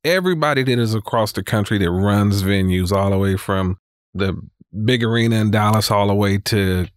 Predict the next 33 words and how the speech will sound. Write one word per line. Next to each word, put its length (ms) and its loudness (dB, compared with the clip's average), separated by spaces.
convention 920 0
centers 460 0
and, 260 0
and 180 0
that 180 0
type 280 -4
of 140 -4
stuff. 280 -4
It's 160 -2
a 100 -4
great 240 0
organization. 920 0
And 100 0
we 80 2
were 120 2
having 280 0
discussions 800 -2
this, 320 -2
just 320 -2
this 200 -4
past 420 -2
summer 460 -2
about 460 -2
the 140 -2
lack 360 -2
of 220 -2
workforce 540 -2
development 640 -2
and 100 -4
the 60 0
lack 300 -2
of 120 -4
workforce 560 -4